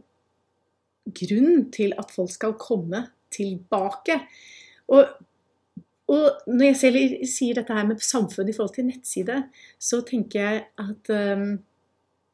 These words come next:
eh, du kan jo bygge et samfunn i forhold, som ko-, er kombinert i forhold til, eh,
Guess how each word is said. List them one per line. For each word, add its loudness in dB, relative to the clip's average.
eh, -2
du -4
kan 2
jo 0
bygge 4
et -2
samfunn -4
i -6
forhold, -4
som -4
ko-, -4
er -6
kombinert -2
i -8
forhold -2
til, 0
eh, -4